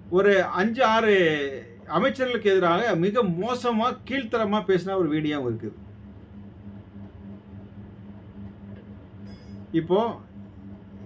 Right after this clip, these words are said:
போட்டிருக்க எஃப்ஐஆர்ல நாலு பிரிவுகளை எஃப்ஐஆர் போட்டிருக்கிறாங்க. இந்த எஃப்ஐஆர் போட்டதே காவல்துறை அதிகாரிகள் என்ன பண்ணிருக்காங்க? எஃப்ஐஆர் போட, போட்டிருக்காங்க. இவர் மேல வழக்கு பதிவு செஞ்சிருக்காங்க. ஆனா, இன்னைக்கு நாலு, ஐந்து நாட்களாகியும்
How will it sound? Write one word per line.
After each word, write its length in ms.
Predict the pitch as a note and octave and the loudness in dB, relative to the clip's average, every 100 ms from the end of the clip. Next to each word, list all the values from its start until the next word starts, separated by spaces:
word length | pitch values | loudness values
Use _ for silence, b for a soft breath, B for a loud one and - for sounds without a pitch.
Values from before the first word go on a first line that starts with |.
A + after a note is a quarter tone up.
| - F3 | -4 4
போட்டிருக்க 360 | F#3+ G3+ F#3 | 4 6 4
எஃப்ஐஆர்ல 320 | F3 G#3 G#3 | 4 2 2
நாலு 360 | F#3+ F3+ G3+ G3+ | 2 4 4 6
பிரிவுகளை 720 | F3+ F#3+ F3 F3+ G3 F3 D#3+ | 6 8 6 4 4 4 2
எஃப்ஐஆர் 280 | D#3+ F#3 E3 | 2 0 0
போட்டிருக்கிறாங்க. 600 | D3+ C#3+ C#3 C3 D#3+ F#3 - - - - - - - | -2 -2 -2 -4 -6 -6 -12 -20 -20 -20 -20 -12 0
இந்த 180 | E3+ F#3+ | 4 6
எஃப்ஐஆர் 400 | F#3 G3+ A3 G3+ | 4 2 -2 0
போட்டதே 340 | G3 G3+ G#3+ | -2 0 0
காவல்துறை 500 | F3 F#3 G#3 F#3+ F#3+ | 4 6 6 4 4
அதிகாரிகள் 480 | E3+ G3+ G3 F#3+ F#3 | 6 8 8 6 4
என்ன 140 | F3+ | 2
பண்ணிருக்காங்க? 300 | F3 E3+ D#3+ B2 G#2+ - - - | 2 2 0 -4 -10 -18 -14 -6
எஃப்ஐஆர் 380 | D#3 F3+ F3 | 0 4 4
போட, 260 | D#3+ D#3+ D3+ - | 4 0 0 -2
போட்டிருக்காங்க. 400 | D#3+ C#3 C3+ A#2+ - - - | -4 -4 -6 -8 -12 -18 -8
இவர் 180 | E3 D#3+ | -2 0
மேல 160 | E3 F3 | 2 4
வழக்கு 240 | E3 E3+ | 4 2
பதிவு 200 | E3+ D#3 | 2 2
செஞ்சிருக்காங்க. 520 | D3+ C#3+ C3 B2+ A#2 G2+ G2+ - - - - - - - - - - - - - - - - - | 0 -2 -4 -6 -10 -12 -16 -18 -20 -20 -20 -18 -18 -18 -16 -16 -18 -18 -18 -18 -18 -18 -18 -8
ஆனா, 480 | - E3+ E3 F3 G#3+ - - - - | 4 6 6 4 0 -8 -20 -20 -6
இன்னைக்கு 280 | F3+ G#3+ G#3 | 0 4 4
நாலு, 260 | F#3+ G#3+ A#3 | 4 4 4
ஐந்து 360 | F#3 G#3+ A3+ | 2 2 2
நாட்களாகியும் 840 | A3 G#3+ A3 G3+ G3 F#3+ G3 B3+ | 2 4 6 6 6 6 6 4